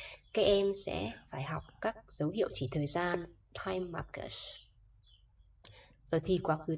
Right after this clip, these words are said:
tiếp diễn, chúng ta có một số dấu hiệu chỉ thời gian như sau. Dấu hiệu thứ nhất, chúng ta sẽ dùng giới từ at cộng với một mốc giờ cụ thể.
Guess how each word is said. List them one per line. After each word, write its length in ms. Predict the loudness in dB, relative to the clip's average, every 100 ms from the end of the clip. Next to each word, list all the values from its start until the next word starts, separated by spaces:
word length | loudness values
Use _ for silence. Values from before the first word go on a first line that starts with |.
| -4
tiếp 80 | -2
diễn, 260 | 0 0 0
chúng 200 | -4 -2
ta 80 | -2
có 280 | -2 -2 -2
một 160 | -4
số 320 | -6 -4 -4 -2
dấu 100 | -2
hiệu 140 | -4 -4
chỉ 160 | -2 -2
thời 120 | -2
gian 320 | -2 -4 -4 -8 -8
như 120 | -8
sau. 480 | -4 -2 -2 -4 -12 _ _ -20 -20 _ _ -20 -20 -16 -16 -16 -8 2
Dấu 100 | 4
hiệu 100 | 8
thứ 60 | 8
nhất, 240 | 8 6 4 -4 -18 -20 -20 _ -6
chúng 200 | -2 2
ta 100 | 2
sẽ 120 | 2
dùng 460 | 2 2 2 0 -2 -8 -20 -20 -20 _ -20 _ _ _ _ _ -6
giới 200 | 0 2 4
từ 60 | 2
at 220 | 2 0 -2 -4 -6 -14 -20 -20 -20 -2
cộng 280 | 0 2 0
với 500 | 0 0 0 -4 -10 -20 -20 -20 -20 _ -4
một 120 | -2
mốc 120 | 2
giờ 380 | 2 4 4 2 -2
cụ 100 | -8
thể. 180 | -6 -6